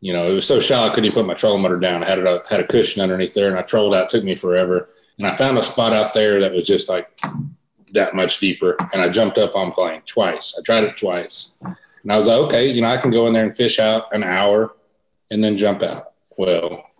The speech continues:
<clears throat> I did, I, you know, it's just too much wasted time, you know? So I <laughs> drove back in there,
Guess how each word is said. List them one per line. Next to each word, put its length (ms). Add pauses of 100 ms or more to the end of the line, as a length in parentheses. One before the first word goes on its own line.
<clears throat> 220 (1700)
I 100
did, 180
I, 60 (120)
you 140
know, 220
it's 120
just 200
too 100
much 220
wasted 420
time, 320
you 100
know? 340
So 220
I 140
<laughs> 20
drove 300
back 300
in 220
there, 260